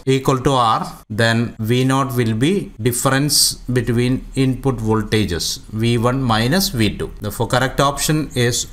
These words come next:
option B. We can realize this equation by using a single op amp.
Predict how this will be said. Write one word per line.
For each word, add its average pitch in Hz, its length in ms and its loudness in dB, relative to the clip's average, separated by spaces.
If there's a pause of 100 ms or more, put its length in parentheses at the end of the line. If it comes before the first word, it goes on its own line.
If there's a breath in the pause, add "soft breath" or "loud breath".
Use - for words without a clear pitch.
option 120 540 -2 (160)
B. 98 240 0 (100)
We 113 140 -2
can 127 180 2
realize 160 680 2 (520 loud breath)
this 156 480 2
equation 151 760 2
by 117 140 2
using 117 480 2
a 117 80 2
single 127 380 2
op 104 200 -2
amp. 76 220 -2